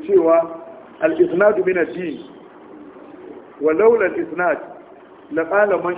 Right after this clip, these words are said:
sha'a ma sha'a. Cewa isnadi yana daga cikin addini. Da ba dan isnadi ba,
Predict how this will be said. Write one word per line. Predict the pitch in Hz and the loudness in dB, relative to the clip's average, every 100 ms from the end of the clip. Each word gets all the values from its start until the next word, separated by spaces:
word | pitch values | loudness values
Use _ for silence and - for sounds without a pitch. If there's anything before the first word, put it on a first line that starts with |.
| - | 0
sha'a | 190 175 151 | 0 0 0
ma | 156 - | -2 0
sha'a. | 175 - - - - - - - - - - - - - - _ - _ - - | -2 -2 -10 -20 -20 -20 -20 -20 -20 -20 -20 -20 -20 -20 -20 _ -20 _ -20 -20
Cewa | - 208 185 196 202 | -6 -4 -4 -6 -10
isnadi | 196 196 247 240 196 | -8 -4 -4 -2 0
yana | 202 160 | 0 -2
daga | 156 147 | -4 -6
cikin | - 190 | -6 -6
addini. | 151 135 151 127 - - - - - - - - - - - - | -6 -10 -12 -12 -16 -20 -20 -20 -20 -20 -20 -20 -20 -20 -20 -10
Da | 170 175 | -4 -2
ba | 170 170 | 2 0
dan | 220 254 | 0 -2
isnadi | 208 165 175 185 151 | -6 -6 -4 -4 -4
ba, | 135 131 | -4 -6